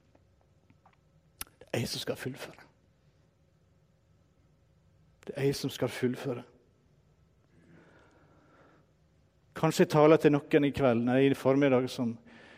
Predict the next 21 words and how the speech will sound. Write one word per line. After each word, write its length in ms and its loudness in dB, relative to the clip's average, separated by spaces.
som 220 -4
ikke 180 -8
kjenner 300 2
denne 180 0
Jesus. 560 -14
Som 160 -2
ikke 160 2
har 80 4
invitert 640 4
han 240 2
inn 240 0
som 240 -6
herre 400 -2
i 80 -12
ditt 160 -8
liv. 240 -6
Jesus 400 2
taler 320 2
til 180 -12
sitt 300 -4
folk 480 -6